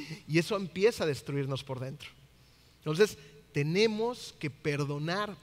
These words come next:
por el bien propio. Tenemos que hacer esto. Fíjate, perdonar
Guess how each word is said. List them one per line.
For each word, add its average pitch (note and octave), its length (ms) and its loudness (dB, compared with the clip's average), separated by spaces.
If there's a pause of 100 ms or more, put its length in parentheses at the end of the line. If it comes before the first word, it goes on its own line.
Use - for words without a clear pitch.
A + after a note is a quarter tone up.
por D3+ 180 -2
el D3+ 220 0
bien G#3 300 0
propio. F3+ 680 -2 (420)
Tenemos E3+ 440 4
que D#3 100 -2
hacer B2+ 220 -4
esto. - 300 -12 (720)
Fíjate, D#3+ 300 2
perdonar D#3+ 560 2